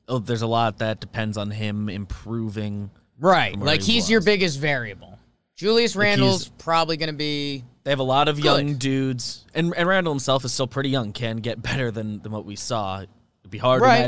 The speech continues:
Speaker 1: imagine a, a jump as big as last year.
Speaker 2: Yeah.
Speaker 1: Um, but he can still improve around the margins for sure. What will take the Knicks to the next level with what they've got is, one, Kemba Sti-, being healthy.
Speaker 2: Yep.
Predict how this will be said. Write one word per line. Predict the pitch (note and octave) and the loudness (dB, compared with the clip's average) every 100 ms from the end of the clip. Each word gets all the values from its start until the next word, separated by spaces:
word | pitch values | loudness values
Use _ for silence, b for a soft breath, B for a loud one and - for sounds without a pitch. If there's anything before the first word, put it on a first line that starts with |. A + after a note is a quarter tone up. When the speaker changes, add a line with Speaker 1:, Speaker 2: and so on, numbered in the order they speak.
| A#2 | 0
Speaker 1:
imagine | A#2+ A2 - B2+ | -4 -6 -8 -6
a, | |
a | |
jump | A#2+ B2 B2 | -2 -2 -2
as | A2 | -6
big | G2 A#2+ A#2 | -6 -6 -4
as | A2+ | -6
last | A2+ A2+ G#2+ - | -4 -4 -6 -8
year. | G2+ F2 D#2 | -10 -12 -6
Speaker 2:
Yeah. | F#3+ C#3+ F2 - - | -2 0 -2 -10 -12
Speaker 1:
Um, | G2 F2+ F2 F2 F2+ _ _ _ - | -10 -8 -10 -14 -16 _ _ _ -10
but | B2 | -6
he | |
can | A#2 | -6
still | G#2 A2+ A2 | -6 -4 -6
improve | G#2+ A#2+ A2+ G#2+ | -6 -6 -4 -6
around | G#2+ G#2 | -6 -6
the | G2 | -8
margins | G2 G2 G2 F#2 F2+ - | -8 -6 -8 -12 -14 -14
for | - F2+ | -16 -14
sure. | - F2+ F2 E2+ b b b b b b b b | -12 -12 -12 -16 b b b b b b b b
What | C3 C#3 C3 | 0 0 0
will | C3 A#2+ | -2 -2
take | - A#2+ - | -4 -6 -6
the | A2+ | -8
Knicks | A2 - | -8 -8
to | A2 | -6
the | |
next | G#2+ G#2 - | -6 -6 -8
level | G2+ G2+ F#2+ F#2+ | -8 -8 -8 -10
with | F#2 | -10
what | F#2 | -14
they've | F2+ F2 | -14 -16
got | - F2+ F2+ | -14 -12 -12
is, | F2+ E2+ - - | -14 -16 -18 -10
one, | E3 C#3 C3 B2 | 0 2 2 0
Kemba | B2 A2+ G#2 | -4 -4 -6
Sti-, | - G#2+ - | -8 -12 -10
being | A2+ G2+ | -10 -8
healthy. | F#2+ F#2+ F#2 F#2 F#2 F2 - F#2+ | -8 -10 -12 -12 -12 -14 -18 -14
Speaker 2:
Yep. | F#2 | -14